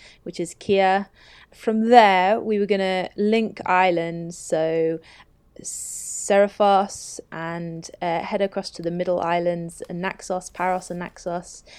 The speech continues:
and then Amorgos. And then our biggest crossing was to cross over to Kalymnos, which is, I mean, the U K, it's pretty famous for its sports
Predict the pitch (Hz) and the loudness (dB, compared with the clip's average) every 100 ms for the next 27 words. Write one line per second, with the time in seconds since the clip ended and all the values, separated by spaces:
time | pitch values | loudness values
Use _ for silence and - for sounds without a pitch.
0 | - - 190 190 196 196 190 185 180 185 | -20 -10 -2 0 2 4 4 4 0 -2
1 | - - - - - - 196 208 202 202 | -14 -20 -20 -20 -20 -8 -2 4 4 4
2 | 202 196 202 196 214 214 214 - 208 196 | 2 0 2 4 4 4 0 -2 0 0
3 | - 190 185 180 180 - - 180 175 175 | -2 -4 -2 -4 -8 -10 -8 -2 0 0
4 | 170 175 170 170 - - - - - 180 | 0 0 -2 -4 -14 -18 -20 -20 -6 -6
5 | - - - 180 180 180 175 160 - 175 | -6 -14 -8 -4 -2 -2 -4 -6 -6 -8
6 | - 180 202 220 247 - - - - - | 0 0 0 0 -2 -6 -16 -10 -10 -10
7 | - - _ - _ 170 170 170 175 180 | -14 -16 _ -20 _ -8 -6 -6 -6 -6
8 | 175 165 - - - - 165 170 - - | -4 -4 -6 -14 -10 -10 -10 -12 -12 -12
9 | - - 165 - | -12 -6 -6 -6